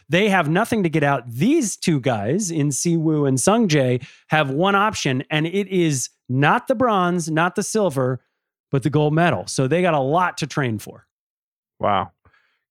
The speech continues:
Speaker 2: Uh, Matthew Wolff also announced that he's withdrawn, and I haven't seen any explanation for it, although I think it, it, it more likely falls along the lines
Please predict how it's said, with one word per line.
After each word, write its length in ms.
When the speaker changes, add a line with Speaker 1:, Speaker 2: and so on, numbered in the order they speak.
Speaker 2:
Uh, 340
Matthew 360
Wolff 260
also 400
announced 360
that 120
he's 280
withdrawn, 500
and 100
I 100
haven't 200
seen 240
any 200
explanation 600
for 260
it, 60
although 300
I 100
think 260
it, 220
it, 160
it 240
more 300
likely 380
falls 460
along 280
the 60
lines 560